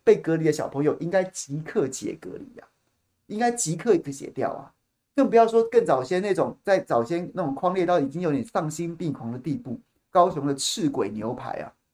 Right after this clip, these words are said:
还有，还有，还有小火锅店啊，甚至跟确诊者根本没有同时间待在同一个场所里面，甚至一栋偌大的赤鬼牛排有分好-，有分两层楼的，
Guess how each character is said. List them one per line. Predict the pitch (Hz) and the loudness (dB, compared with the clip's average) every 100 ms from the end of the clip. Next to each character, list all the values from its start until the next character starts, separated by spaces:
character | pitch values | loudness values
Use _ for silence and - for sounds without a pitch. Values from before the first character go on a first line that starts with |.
| _ _ _ _ _ _ _ | _ _ _ _ _ _ _
还 | 180 | 4
有， | 160 | 4
还 | 170 | 4
有， | 185 - | 2 2
还 | 180 | -2
有 | |
小 | 175 165 | 4 4
火 | 180 131 | 6 4
锅 | 165 160 | 6 2
店 | 170 139 - | 4 2 2
啊， | - _ _ _ _ _ _ _ _ _ _ _ - | -16 _ _ _ _ _ _ _ _ _ _ _ 4
甚 | 262 220 | 4 4
至 | 247 | -4
跟 | - 233 220 214 _ _ _ | 2 4 4 0 _ _ _
确 | - 233 | 2 2
诊 | 180 175 | 4 0
者 | 156 - | -2 0
根 | 226 226 | 0 2
本 | 220 139 | 2 2
没 | 135 180 | 2 0
有 | 156 | 0
同 | - 143 | 0 -2
时 | 160 151 | -2 -2
间 | 165 | -2
待 | 170 170 | 0 -2
在 | 156 | -2
同 | 135 139 | -4 -2
一 | |
个 | 147 | -2
场 | 120 117 | -4 -6
所 | 120 113 | -6 -6
里 | - | -8
面， | - - _ _ | -16 -18 _ _
甚 | - 262 220 | -2 -2 0
至 | 247 - | -6 -8
一 | 254 262 _ _ | -10 -10 _ _
栋 | 247 160 - _ - | 2 2 -10 _ 4
偌 | 233 202 | 6 6
大 | 202 185 | 4 2
的 | 156 139 | 2 0
赤 | - - 185 | -2 -4 0
鬼 | 151 | 0
牛 | 120 135 | 0 -2
排 | 156 131 143 | -2 -2 0
有 | 143 170 | 0 2
分 | 214 | 2
好-， | 214 151 190 _ - | 2 -2 -2 _ 4
有 | 156 | 4
分 | 208 | 4
两 | 208 160 127 | 6 6 4
层 | - 139 | -4 0
楼 | 151 120 | 2 0
的， | 120 | -2